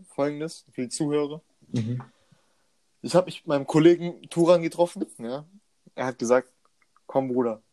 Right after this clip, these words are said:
Speaker 1: hast du Lu-, hast du Lust auf einen Jufka?“ Sag ich, da sag ich natürlich nicht nein, ne? Wer, wer
Speaker 2: Mhm.
Speaker 1: kann da schon nein sagen?
Speaker 2: Mhm, natürlich.
Speaker 1: Da bin ich direkt, hab meinen Controller zur Seite geschmissen, bin in die Dusche gerast, hab geduscht, bin rausgegangen.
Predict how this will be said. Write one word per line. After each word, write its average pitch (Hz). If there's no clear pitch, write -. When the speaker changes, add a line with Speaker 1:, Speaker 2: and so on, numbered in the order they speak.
Speaker 1:
hast 135
du 127
Lu-, 127
hast 185
du 180
Lust 185
auf 156
einen 147
Jufka?“ 127
Sag 135
ich, 143
da 139
sag 151
ich -
natürlich 135
nicht 123
nein, 123
ne? 95
Wer, 123
wer 110
Speaker 2:
Mhm. 110
Speaker 1:
kann 160
da 139
schon 123
nein 139
sagen? 117
Speaker 2:
Mhm, 110
natürlich. 120
Speaker 1:
Da 120
bin 120
ich 123
direkt, -
hab -
meinen 127
Controller 135
zur 123
Seite 131
geschmissen, 135
bin 127
in 127
die 123
Dusche 135
gerast, 131
hab 110
geduscht, 117
bin 113
rausgegangen. 117